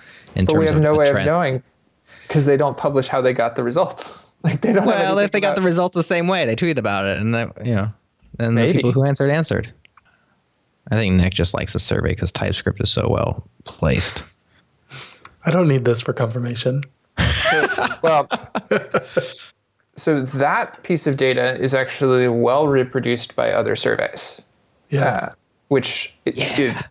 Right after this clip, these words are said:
Speaker 2: is, is different than some of this other data, right? Like, the Angular popularity is poorly reproduced by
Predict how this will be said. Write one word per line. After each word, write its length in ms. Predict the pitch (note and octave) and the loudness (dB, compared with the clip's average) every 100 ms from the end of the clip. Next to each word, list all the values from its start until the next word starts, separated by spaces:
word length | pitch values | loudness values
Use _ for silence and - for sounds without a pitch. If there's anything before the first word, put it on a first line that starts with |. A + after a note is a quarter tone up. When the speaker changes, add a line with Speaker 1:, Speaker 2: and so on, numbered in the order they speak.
| _ - | _ -4
Speaker 2:
is, 180 | C#3+ - | -4 -2
is 80 | |
different 420 | - G#3+ F3+ C3 - | 2 2 2 0 0
than 100 | C#3+ | 0
some 140 | D3+ | 2
of 60 | C3+ | 2
this 120 | C#3 | 2
other 140 | D#3 C3+ | 2 0
data, 220 | - - | -2 -4
right? 200 | B2 C3+ | -2 2
Like, 160 | C#3+ - | 0 0
the 120 | B2 | -2
Angular 400 | C#3 D#3+ G3+ E3+ | -2 0 2 2
popularity 720 | - C3+ C#3+ C3 B2+ B2 A#2 | 0 0 4 4 4 0 -2
is 100 | A#2 | -6
poorly 460 | - - F#3 G#3 C3 | -10 0 2 4 2
reproduced 800 | B2 B2+ A2+ F#2+ G#2 - - - - | 2 0 -2 -2 -4 -8 -12 -10 -2
by 560 | A2 A2 G#2 G#2+ D3+ | 0 2 2 0 -4